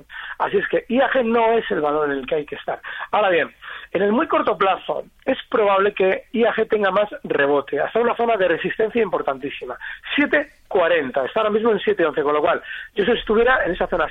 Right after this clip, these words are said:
siete cuarenta saldría y si no llega hasta ahí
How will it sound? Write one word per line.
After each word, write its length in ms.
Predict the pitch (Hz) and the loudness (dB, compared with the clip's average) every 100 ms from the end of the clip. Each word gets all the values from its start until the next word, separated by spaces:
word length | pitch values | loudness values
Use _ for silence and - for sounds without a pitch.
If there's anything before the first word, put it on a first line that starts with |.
| - | -2
siete 200 | 247 247 | -2 0
cuarenta 480 | 202 208 240 254 247 - - - | 0 2 2 0 -2 -8 -14 -6
saldría 560 | 220 160 160 170 160 147 - | 0 2 2 2 4 2 -2
y 240 | 196 - - | -4 -6 -8
si 60 | 190 | -2
no 160 | 196 | 0
llega 300 | 269 202 160 | 2 4 2
hasta 240 | 139 - 143 | 0 -2 -2
ahí 280 | 156 143 | 0 0